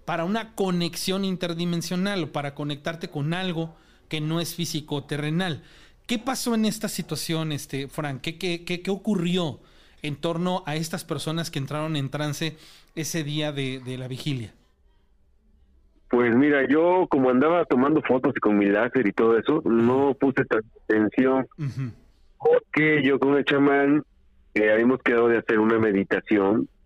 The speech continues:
Speaker 1: Ujú.
Speaker 2: para, para tratar de comunicarnos con, con los extraterrestres,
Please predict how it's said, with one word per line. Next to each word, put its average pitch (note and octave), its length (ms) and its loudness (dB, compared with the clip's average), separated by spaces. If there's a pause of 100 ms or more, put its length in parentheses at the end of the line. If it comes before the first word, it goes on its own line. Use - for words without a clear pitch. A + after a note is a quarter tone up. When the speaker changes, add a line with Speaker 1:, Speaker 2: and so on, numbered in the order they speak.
(320)
Speaker 1:
Ujú. B2+ 320 -8 (280)
Speaker 2:
para, F#2 240 0 (760)
para F2+ 240 2
tratar G2 340 0
de G#2+ 100 2
comunicarnos F#2+ 680 2
con, E2+ 320 2 (680)
con G#2 140 2
los G2 120 2
extraterrestres, D3 840 0